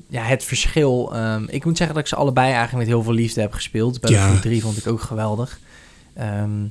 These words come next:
Speaker 1: alleen ja, dat was inderdaad wel een beetje de, de, ja, de, de vete die toen begon. Ja, daar ben ik. Eh, zoals ik al zei, klein beetje wonky einde. Sorry daarvoor. Ehm,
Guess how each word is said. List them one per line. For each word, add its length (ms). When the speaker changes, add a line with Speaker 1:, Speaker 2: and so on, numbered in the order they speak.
Speaker 1:
alleen 220
ja, 280
dat 180
was 180
inderdaad 360
wel 120
een 80
beetje 300
de, 320
de, 160
ja, 180
de, 160
de 140
vete 300
die 120
toen 240
begon. 460
Ja, 260
daar 160
ben 160
ik. 220
Eh, 240
zoals 200
ik 80
al 80
zei, 400
klein 240
beetje 240
wonky 360
einde. 400
Sorry 260
daarvoor. 480
Ehm, 480